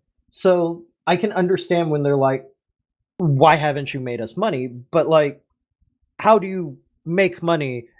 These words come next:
as a game studio if you haven't released a game yet? You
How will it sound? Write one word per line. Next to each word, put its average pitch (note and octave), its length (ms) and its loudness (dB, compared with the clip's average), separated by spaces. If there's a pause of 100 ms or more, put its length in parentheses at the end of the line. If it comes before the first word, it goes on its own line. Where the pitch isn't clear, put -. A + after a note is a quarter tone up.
as D#3+ 200 2
a D3 80 -2
game D#3 260 -2
studio A#2+ 680 -4
if D#3 160 -8
you D3+ 100 -2
haven't D3 320 0
released B2+ 340 -6
a A2+ 60 -6
game G#2 340 -2
yet? - 300 -16 (2250)
You C3 180 -2